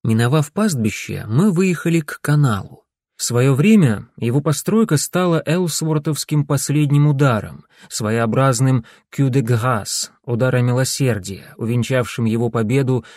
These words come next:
над топями Бычьего болота. Той самой затычкой в ванне, которую он выдернул, чтобы окончательно осушить свои земли.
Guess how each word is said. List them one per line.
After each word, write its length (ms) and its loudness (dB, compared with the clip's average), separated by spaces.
над 280 0
топями 440 2
Бычьего 500 -2
болота. 760 -4
Той 160 2
самой 380 0
затычкой 680 -2
в 80 -4
ванне, 560 2
которую 500 2
он 240 2
выдернул, 680 2
чтобы 340 0
окончательно 760 0
осушить 560 -4
свои 280 0
земли. 600 -6